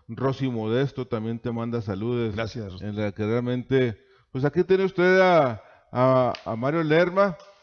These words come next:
Speaker 1: Realmente, como le digo, si usted lo ha escuchado los últimos meses, especialmente por su postura en contra de la instalación de la cervecería Heineken,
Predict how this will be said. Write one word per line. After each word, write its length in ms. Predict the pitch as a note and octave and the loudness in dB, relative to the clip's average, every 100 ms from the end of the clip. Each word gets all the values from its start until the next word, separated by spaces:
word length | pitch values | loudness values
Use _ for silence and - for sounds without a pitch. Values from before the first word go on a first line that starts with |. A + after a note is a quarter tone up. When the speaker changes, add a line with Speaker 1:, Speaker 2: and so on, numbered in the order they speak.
| _ | _
Speaker 1:
Realmente, 1000 | - - A#2+ B2 C3 C3 - C#3 C3+ B2+ A#2+ | -14 -4 -2 0 -2 -6 2 4 6 4 -2
como 160 | A#2+ | -6
le 100 | A#2 | -2
digo, 680 | B2+ C#3+ D#3 C#3+ - _ _ A#2 | 0 0 0 -2 -6 _ _ -12
si 180 | - | -6
usted 500 | B2 A#2 D3+ E3 E3 D#3+ D3+ - | -6 -6 0 2 2 0 -6 -8
lo 380 | C3+ B2 B2 B2 | -6 -4 0 2
ha 360 | C3+ D3 D3+ D3 C3+ - _ G#2+ | 2 2 0 -2 -8 -12 _ -10
escuchado 600 | A#2+ - A#2+ - B2+ C#3+ C#3+ | -10 -10 -12 -4 -2 0 -2
los 160 | B2 | -4
últimos 560 | B2 - C#3+ B2+ A2 G2 | -8 -8 -6 -6 -8 -6
meses, 540 | A#2+ C#3+ C3 C#3+ A#2+ _ - _ - | -2 0 0 -2 -4 _ -20 _ -8
especialmente 720 | A#2+ B2+ B2+ B2+ C3+ B2+ C#3+ | -8 -4 -4 -4 -4 -6 -6
por 200 | B2+ B2+ | -4 -6
su 200 | - G2 | -6 -12
postura 580 | E2+ G2 - A#2 B2 B2+ | -12 -14 -12 -8 -4 -4
en 120 | B2 | -6
contra 580 | - A#2 A#2+ A2+ A#2+ B2+ | -8 -8 -8 -6 -2 0
de 160 | A#2+ A2 | 0 -2
la 80 | G#2+ | -4
instalación 680 | G2+ G#2+ G2 F#2 G2+ G#2+ | -8 -8 -8 -8 -10 -10
de 120 | A2 A#2 | -6 -4
la 100 | A2+ | -4
cervecería 720 | A2+ G2+ F#2+ F#2+ G#2 A2+ A#2 - | -6 -8 -6 -4 -4 -4 -6 -4
Heineken, 640 | C3+ C#3 C3 - A#2+ | -2 -2 -4 -4 -6